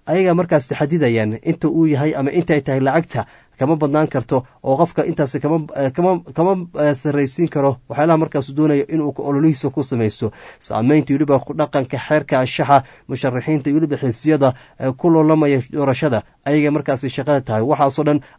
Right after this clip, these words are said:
ayay soo saarayaan oo sidoo kale ka shaqaynayaan. La socodka iyo weliba ku dhaqanka, eh, shuruucda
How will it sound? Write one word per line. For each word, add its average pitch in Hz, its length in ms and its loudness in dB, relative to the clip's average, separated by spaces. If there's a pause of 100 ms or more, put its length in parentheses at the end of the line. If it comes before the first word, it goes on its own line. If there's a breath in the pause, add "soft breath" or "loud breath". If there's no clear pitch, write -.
ayay 135 140 0
soo 156 220 0
saarayaan 143 640 2
oo 127 100 -2
sidoo 156 240 -4
kale 131 200 -2
ka 170 80 -2
shaqaynayaan. 120 640 0 (320 loud breath)
La 135 100 2
socodka 185 440 2
iyo 165 100 6
weliba 170 160 2
ku 165 160 -2
dhaqanka, 156 580 -2
eh, 139 120 -2
shuruucda 143 580 0